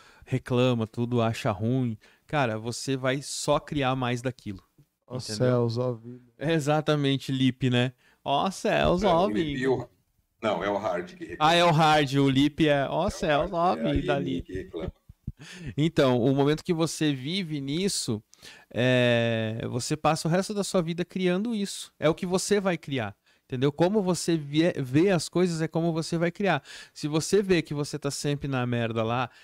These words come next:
Speaker 1: e que tá tudo ruim, que tá tudo péssimo na sua vida, você só vai criar mais disso.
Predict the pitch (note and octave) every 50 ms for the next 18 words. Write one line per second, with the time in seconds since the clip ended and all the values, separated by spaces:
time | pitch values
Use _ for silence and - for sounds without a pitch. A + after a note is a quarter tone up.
0 | _ _ - B2 - - - - B2+ - D3+ C#3+ D3 D3+ C3+ G#2 G2+ B2 C3 C#3+
1 | C#3+ B2+ A#2+ - A#2+ - B2+ - - D3 D3 C#3+ _ C#3 C3+ C#3 C3 - - C3+
2 | A#2+ A#2 A2+ - B2 A2 G#2 C#3 F#3+ G3 F3+ - - D#3 - - - F3+ G3 A3
3 | F#3 F#3+ F3+ G3+ - - F#3 F3 D#3 E3 E3+ E3+ F3 F#3 G3 F#3 G3 G3+ F#3 -
4 | - - -